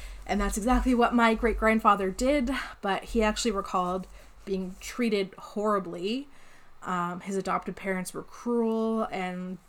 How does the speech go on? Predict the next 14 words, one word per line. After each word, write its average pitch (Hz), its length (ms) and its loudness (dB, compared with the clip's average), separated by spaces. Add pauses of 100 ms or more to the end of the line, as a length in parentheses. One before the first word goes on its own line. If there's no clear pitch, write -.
(300)
barely 202 400 0
took 190 220 -8
care 190 300 -2
of 190 100 -4
them. 196 160 -2
They 196 80 0
had 302 200 2
children 285 300 0
of 269 100 0
their 320 140 2
own, 233 300 8
too. 208 420 2 (680)
He 254 460 2
was 208 520 0